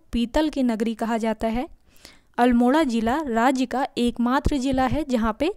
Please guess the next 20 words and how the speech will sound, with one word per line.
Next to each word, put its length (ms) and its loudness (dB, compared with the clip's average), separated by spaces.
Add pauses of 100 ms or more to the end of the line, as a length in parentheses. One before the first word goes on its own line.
(140)
चांदी 420 0
मिलती 380 -4
है। 200 -10
याद 300 -6
रखेंगे, 340 -6
चांदी 460 -4
सिर्फ 360 -6 (200)
अल्मोड़ा 440 0
जिले 300 -2
में 140 -2
मिलती 400 -4
है। 200 -6 (1080)
अल्मोड़ा 480 6
जू 240 2
की 200 2
स्थापना 640 0 (1300)
उन्नीस 320 4
सौ 120 4
अठहत्तर 560 -2
में 180 -4